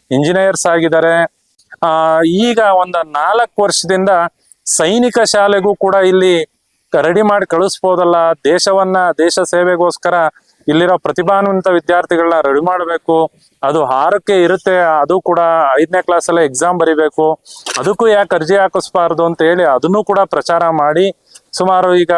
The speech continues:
ಕಳೆದ ವರ್ಷನೇ ಕೂಡ ಒಂದು ಎಂಟು ಮಕ್ಕಳು ಮಾತ್ರ ಅರ್ಜಿ ಹಾಕಿದ್ರು, ಅದರಲ್ಲಿ ಏಳು ಮಕ್ಕಳು ಅರ್ಹತೆನೂ ಕೂಡ ಪಡೆದಿದ್ದಾವೆ. ಆದ್ರೆ ಹಿಂದಿನ ವರ್ಷ ಮೂರು ಮಕ್ಕಳು ಕೊಡಗು ಸೆಲೆಕ್ಷನ್ ಆಗಿದ್ದಾರೆ, ಕೊಡಗುನಲ್ಲಿ ಓದ್ತಾ ಇದ್ದಾರೆ. ಹಾಗೇನೆ ಕೆಲವು ಬಿಜಾಪುರದಲ್ಲೂ ಓದ್ತಾ ಇದ್ದಾರೆ.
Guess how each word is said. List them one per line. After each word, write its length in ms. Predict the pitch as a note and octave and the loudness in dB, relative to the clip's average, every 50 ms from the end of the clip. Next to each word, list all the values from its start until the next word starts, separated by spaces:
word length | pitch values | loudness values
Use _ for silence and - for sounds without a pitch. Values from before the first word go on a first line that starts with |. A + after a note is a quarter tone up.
| E3 - | 0 -2
ಕಳೆದ 220 | D3+ C#3+ E3 F3+ | -2 -2 0 0
ವರ್ಷನೇ 460 | G3+ G3+ G3 F3+ - G3+ F#3+ F#3+ F#3+ | 0 0 0 -2 -2 -2 -2 -2 0
ಕೂಡ 140 | - F#3 F3+ | -2 0 0
ಒಂದು 320 | F#3 F3 E3+ E3+ E3 D#3 | 2 2 2 0 0 0
ಎಂಟು 280 | C#3+ D3+ F3 G3 - G3 | 0 0 -2 -2 -4 -2
ಮಕ್ಕಳು 280 | F#3 F#3 D#3+ - F#3+ F3+ | -2 -2 -2 -2 -2 -2
ಮಾತ್ರ 420 | E3 D#3 D#3 F3+ - - F3 E3 | 0 0 -2 -2 -2 0 0 0
ಅರ್ಜಿ 260 | D#3 C#3+ C#3 C#3+ D#3+ | 0 -2 0 0 0
ಹಾಕಿದ್ರು, 520 | D#3+ D#3 D3 - D#3 C#3+ D3+ F3+ G3 F3 - _ _ _ _ _ _ | 2 0 0 -2 -2 -2 0 0 -2 -2 -4 _ _ _ _ _ _
ಅದರಲ್ಲಿ 400 | - C#3+ D3+ F#3 F#3 F#3+ F#3+ F3+ | -2 0 0 0 2 2 2 4
ಏಳು 340 | D#3+ D3+ D3+ E3+ G3 G#3+ A3 | 4 4 2 2 2 2 0
ಮಕ್ಕಳು 340 | G3+ G3 F3+ - - F#3+ F3+ | 0 -2 -4 -2 -2 0 0
ಅರ್ಹತೆನೂ 500 | D#3 C#3 C#3+ D#3+ F3 - G3 F#3+ F#3+ F#3 | 2 2 2 0 0 0 0 -2 -2 -2
ಕೂಡ 140 | - F3+ E3 | -2 0 0
ಪಡೆದಿದ್ದಾವೆ. 680 | F3 D#3 - C#3+ D#3 C#3+ D#3+ D#3 C#3+ D3+ D#3 E3 F#3 G3+ F#3+ - _ _ _ _ _ _ _ - | 0 0 0 -2 -2 0 0 0 2 2 2 2 2 0 -2 -4 _ _ _ _ _ _ _ -2
ಆದ್ರೆ 260 | D3 D#3 E3+ F#3 F3 | -2 0 0 0 0
ಹಿಂದಿನ 280 | F#3 G3 G#3+ A3 A3+ A3 | 0 2 2 2 2 0
ವರ್ಷ 240 | A3 G#3+ - - | 0 0 0 0
ಮೂರು 340 | G#3 G3+ F#3+ F3+ F3+ G3 F#3+ F#3+ | 0 0 2 0 0 0 0 -2
ಮಕ್ಕಳು 240 | F#3 F3 - F#3+ F3+ | -4 -2 -2 -4 -2
ಕೊಡಗು 360 | - - C#3 C3+ D#3 F3 G3+ | -2 -2 -2 0 0 0 -2
ಸೆಲೆಕ್ಷನ್ 460 | F#3+ - F#3 F3 E3+ - - F#3 F3 E3 | 0 0 -2 -2 -2 -2 -2 -2 0 0
ಆಗಿದ್ದಾರೆ, 420 | D#3+ D#3+ D3+ D#3 D3+ D#3 D#3 D3+ | 0 0 0 0 0 0 0 -2
ಕೊಡಗುನಲ್ಲಿ 480 | - C#3+ C3 C#3+ F3 F3+ F3+ F3 D#3+ D3 | -2 -2 0 0 0 0 2 2 2 0
ಓದ್ತಾ 280 | D3 - _ - C#3+ | 0 -2 _ -2 0
ಇದ್ದಾರೆ. 340 | C#3 C3+ C#3+ D3 D#3+ E3+ F3 D#3+ - _ - - _ _ _ _ _ _ _ _ _ _ _ _ - C#3 | 0 0 0 0 0 0 -2 -4 -8 _ -20 -20 _ _ _ _ _ _ _ _ _ _ _ _ -4 -2
ಹಾಗೇನೆ 340 | D3+ E3+ F3 F#3+ F#3 F#3+ E3+ | 0 0 0 0 0 -2 -2
ಕೆಲವು 320 | - F3+ E3+ E3+ E3+ D#3+ | 0 0 2 2 0 0
ಬಿಜಾಪುರದಲ್ಲೂ 760 | C#3 B2 C3+ B2+ E3 F3+ F#3+ - F#3+ F#3+ F3 E3+ F#3 F#3 F3+ | -2 -4 -4 0 0 0 0 0 -2 -2 0 0 0 0 2
ಓದ್ತಾ 420 | F3 D#3 D#3+ D#3 - - D3+ C#3+ | 2 2 0 -2 -2 -2 0 0
ಇದ್ದಾರೆ. 260 | C3+ C3 C#3 C#3+ D#3 | 0 0 0 0 0